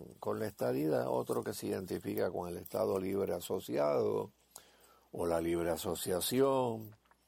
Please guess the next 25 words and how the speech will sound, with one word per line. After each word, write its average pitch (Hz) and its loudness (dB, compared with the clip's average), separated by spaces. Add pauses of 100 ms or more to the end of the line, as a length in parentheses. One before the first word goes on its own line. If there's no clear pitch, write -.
(560)
etcétera. 85 0 (200)
Eh, 92 0
y 92 -4
curiosamente, 127 2
¿verdad? 107 2
Eh, 92 -2
como 90 -4
hace 98 -2
el 107 -2
periódico 107 0
El 104 -4
Nuevo 107 0
Día, 113 0
que 95 -2
le 85 -4
gusta 104 -2
cargar 107 2
los 101 -4
topos 107 -4
siempre, 120 -4
pues, - -8 (640)
en 101 -4
muchos 127 2
temas, 98 0 (760)
eh, 76 0